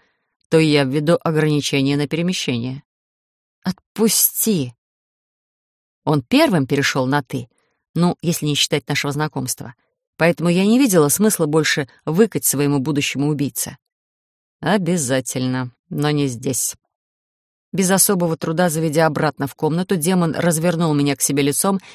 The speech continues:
и недовольно нахмурился. Я снова была абсолютно мокрой.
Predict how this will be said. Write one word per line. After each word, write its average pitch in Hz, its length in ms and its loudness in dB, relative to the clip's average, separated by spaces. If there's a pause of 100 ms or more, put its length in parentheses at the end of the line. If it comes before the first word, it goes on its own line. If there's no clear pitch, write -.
(200)
и 185 60 2
недовольно 175 440 2
нахмурился. 131 720 -4 (680)
Я 160 160 -2
снова 208 340 0
была 175 240 0
абсолютно 165 640 -2
мокрой. 180 440 -4